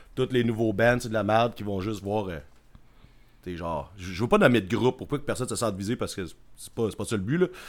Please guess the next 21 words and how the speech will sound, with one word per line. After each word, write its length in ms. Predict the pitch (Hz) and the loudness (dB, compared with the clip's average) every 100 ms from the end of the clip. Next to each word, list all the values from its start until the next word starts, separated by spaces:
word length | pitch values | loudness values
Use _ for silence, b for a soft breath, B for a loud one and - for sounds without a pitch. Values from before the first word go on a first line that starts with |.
| B B B 107 | B B B 4
Euh, 320 | 117 117 117 120 | 8 10 8 6
puis 120 | 113 127 | 2 0
qui 80 | 123 | 6
veulent 160 | 131 | 6
pas, 120 | 175 | 6
comme, 240 | - 147 135 - - | 6 6 4 -6 2
évoluer 340 | 131 143 147 | 8 10 10
avec 160 | 165 139 | 8 6
la 80 | |
nouvelle 320 | 117 120 120 107 | 2 6 4 4
scène, 500 | - 123 135 139 135 | 6 6 6 4 0
puis 280 | 110 107 98 | -4 -4 -4
bon. 180 | 101 90 - B B B B | -6 -8 -16 B B B B
Parce 140 | - 104 | -4 6
que, 140 | 143 | 6
tu 80 | 135 | 8
sais, 60 | 208 | 8
un 80 | |
moment 120 | 208 135 | 8 6
donné, 200 | 156 208 | 4 2
je, 480 | - 113 107 98 | 4 4 6 2